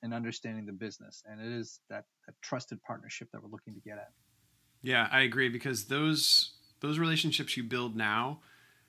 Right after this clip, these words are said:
Speaker 2: could help you into the next account.
Speaker 1: Yes.
Speaker 2: Because that person may move on and, and s-, oftentimes are elevated someplace else. They may be a manager of I T today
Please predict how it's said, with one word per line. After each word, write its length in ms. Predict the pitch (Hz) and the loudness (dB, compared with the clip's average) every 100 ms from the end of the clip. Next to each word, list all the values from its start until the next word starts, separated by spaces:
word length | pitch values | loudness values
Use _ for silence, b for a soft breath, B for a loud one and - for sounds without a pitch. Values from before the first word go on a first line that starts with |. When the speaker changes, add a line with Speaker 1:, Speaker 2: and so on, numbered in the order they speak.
| b b b _ _ _ _ _ _ | b b b _ _ _ _ _ _
Speaker 2:
could 180 | - 151 | 0 2
help 240 | 139 - | 2 0
you 340 | 131 123 117 113 | -2 0 0 0
into 320 | 117 117 117 | 0 0 -2
the 80 | 113 | -2
next 280 | 113 113 - | -2 -2 -6
account. 500 | 98 - 113 101 101 _ _ _ | -10 -6 -4 -4 -10 _ _ _
Speaker 1:
Yes. 360 | 123 202 254 | -2 0 -2
Speaker 2:
Because 580 | - 151 139 117 113 120 | -4 0 2 2 0 -2
that 380 | - 117 117 - | 6 6 6 2
person 500 | 143 165 - 113 117 | -4 0 0 0 -2
may 320 | 113 113 113 | -2 0 -2
move 260 | 110 120 117 | -2 -4 -2
on 500 | 117 117 113 120 131 | -2 0 -2 -4 -6
and, 220 | 120 120 117 | -4 -2 0
and 140 | 131 117 _ _ | 0 -2 _ _
s-, 120 | - - | -6 2
oftentimes 500 | 160 370 330 160 131 | 2 4 2 2 4
are 120 | 113 | 0
elevated 500 | 117 143 160 101 98 | 2 0 0 -4 -6
someplace 460 | 98 120 110 113 - | -4 -6 -4 -2 0
else. 180 | 156 - | 0 -2
They 80 | 127 | 0
may 140 | 135 | 0
be 100 | 131 | 0
a 40 | |
manager 600 | 117 120 127 120 127 120 | 2 2 2 0 0 0
of 120 | 117 117 | 0 2
I 160 | 117 | 2
T 320 | 113 127 123 | 0 -4 -4
today 640 | 113 117 113 117 107 110 | -6 -4 0 0 -2 -6